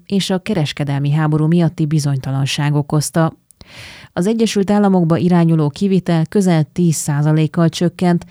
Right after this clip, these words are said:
de az európai piacokon is zsugorodás látható. A szövetség szerint ugyanakkor biztató jel az euróövezetből érkező megrendelések növekedése,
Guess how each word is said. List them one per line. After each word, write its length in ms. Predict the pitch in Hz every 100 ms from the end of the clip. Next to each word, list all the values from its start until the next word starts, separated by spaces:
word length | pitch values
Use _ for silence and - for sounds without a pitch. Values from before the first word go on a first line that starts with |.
| - _ -
de 180 | 170 180
az 160 | 196
európai 560 | 233 247 196 160 151 143
piacokon 600 | 156 180 165 165 165 151
is 160 | 147 135
zsugorodás 640 | 165 151 147 139 123 -
látható. 640 | 143 131 156 151 156 147 _ _ _ _ - - -
A 100 | -
szövetség 480 | - 170 156 - -
szerint 360 | - 180 170
ugyanakkor 540 | 175 170 170 165 175 156
biztató 540 | 180 175 175 160 156
jel 220 | 160 170
az 200 | 180 147
euróövezetből 920 | - 170 170 160 156 160 151 156 147 160
érkező 440 | 160 170 151 165
megrendelések 920 | 165 170 160 151 143 143 143 - 156
növekedése, 840 | 165 165 165 170 160 160 - 170